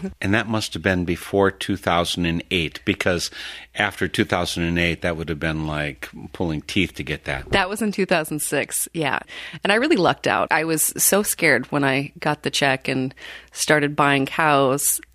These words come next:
Speaker 2: I think I was emotionally numb to what was really happening. And then the first day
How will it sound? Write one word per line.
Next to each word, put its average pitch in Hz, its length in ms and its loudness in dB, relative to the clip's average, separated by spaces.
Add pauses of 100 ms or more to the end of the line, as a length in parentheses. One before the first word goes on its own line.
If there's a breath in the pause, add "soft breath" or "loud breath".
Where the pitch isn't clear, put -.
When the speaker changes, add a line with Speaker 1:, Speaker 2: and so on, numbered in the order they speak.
(200)
Speaker 2:
I 170 100 4
think 196 160 0
I 175 60 4
was 170 120 0
emotionally 147 440 2
numb 143 500 2
to 170 100 0
what 156 200 4
was 156 160 0
really 147 180 0
happening. 143 640 0 (460 loud breath)
And 156 240 4
then 151 160 4
the 151 80 0
first - 380 -2
day 135 340 0